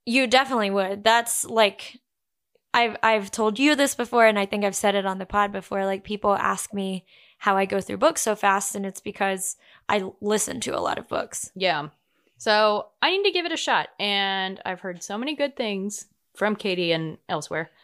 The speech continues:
Speaker 2: about Julia Whalen as an audiobook narrator, and so I feel like I should start strong and just do one of hers.
Speaker 1: Yeah.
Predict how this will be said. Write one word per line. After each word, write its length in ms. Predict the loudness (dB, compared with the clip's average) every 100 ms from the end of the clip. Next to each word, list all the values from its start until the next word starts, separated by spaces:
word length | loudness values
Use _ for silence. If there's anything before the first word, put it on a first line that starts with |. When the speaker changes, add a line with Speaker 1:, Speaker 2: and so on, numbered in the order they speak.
| _
Speaker 2:
about 320 | -2 2 2 2
Julia 320 | 0 2 2
Whalen 500 | 0 0 -2 -6 -10 -2
as 260 | 0 2
an 100 | 0
audiobook 460 | -2 -2 -2 -6 -6
narrator, 480 | -8 -6 -6 -6 -6
and 200 | -6 -6
so 100 | -6
I 80 | 0
feel 200 | 2 4
like 140 | 2
I 60 | 0
should 180 | -2
start 260 | -4 -2 -2
strong 380 | -2 0 -2 -6 _ _ _ _ _
and 100 | -8
just 180 | -8 -6
do 120 | -8
one 160 | -6 -6
of 80 | -6
hers. 320 | -8 -12 -16 _
Speaker 1:
Yeah. 260 | 0 0